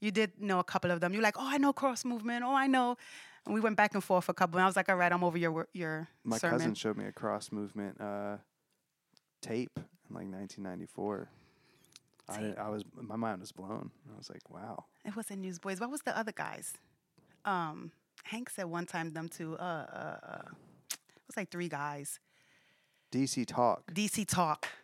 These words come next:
Speaker 1: Ugh.
Speaker 2: Oh, I dissed them or something.
Speaker 1: I
Speaker 2: Or no,
Speaker 1: don't
Speaker 2: I
Speaker 1: know.
Speaker 2: said they were rap, and you're like, Let
Speaker 1: Yes,
Speaker 2: me show you
Speaker 1: no.
Speaker 2: real rap.
Speaker 1: Let me show you
Speaker 2: Here's
Speaker 1: real rap. Don't do that.
Speaker 2: Ambassador and Flame and Cross Movement, and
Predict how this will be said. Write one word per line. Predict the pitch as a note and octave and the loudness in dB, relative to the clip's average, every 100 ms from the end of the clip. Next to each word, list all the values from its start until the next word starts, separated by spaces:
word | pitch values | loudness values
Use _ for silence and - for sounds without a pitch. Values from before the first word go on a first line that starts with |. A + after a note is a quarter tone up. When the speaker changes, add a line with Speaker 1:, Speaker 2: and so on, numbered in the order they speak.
| _ - | _ -6
Speaker 1:
Ugh. | C4+ B3+ | -2 2
Speaker 2:
Oh, | A2+ A2+ | 6 6
I | G#2+ | 4
dissed | G#2 A2+ - - | 0 0 0 -2
them | G2+ F#2+ | -2 -2
or | |
something. | F#2+ F#2+ F#2 F2+ | -6 -6 -6 -4
Speaker 1:
I | A3 C4+ | 2 6
Speaker 2:
Or | B2+ | 8
no, | C#3 | 10
Speaker 1:
don't | B2+ | 10
Speaker 2:
I | |
Speaker 1:
know. | B2 | 8
Speaker 2:
said | - B2 | 4 4
they | A#2+ | 6
were | A#2+ A2+ | 6 6
rap, | G#2+ G#2 - | 2 -4 -6
and | G#2 | -2
you're | G#2+ | 4
like, | G3+ | 6
Let | G3+ G3 | 6 6
Speaker 1:
Yes, | F3+ | 4
Speaker 2:
me | A3+ | 2
show | F#3+ | 0
you | - | 2
Speaker 1:
no. | F#3 | 2
Speaker 2:
real | - A3+ | 2 0
rap. | G3+ | 2
Speaker 1:
Let | G3 G#3+ | 4 4
me | |
show | G#3+ A3+ | 4 4
you | G3+ | 4
Speaker 2:
Here's | F#3 | 4
Speaker 1:
real | F#3 | 2
rap. | E3+ E3 E3+ | 4 2 4
Don't | G#3+ F#3+ | 2 4
do | E3 | 4
that. | D3+ | 4
Speaker 2:
Ambassador | D3+ A2+ G#2+ - A2+ G#2+ | 4 2 2 0 0 0
and | G2+ | -2
Flame | - A2+ G#2+ G#2+ G#2+ | -4 -2 0 -2 -2
and | G2+ G2+ G#2 | -4 -6 -8
Cross | - A2 G#2 - | -2 0 0 -2
Movement, | G#2+ G2+ G#2 G#2 G2+ | -4 -4 -4 -4 -4
and | F#2+ G2+ G2+ G#4 - - | -6 -6 -6 -6 -6 -8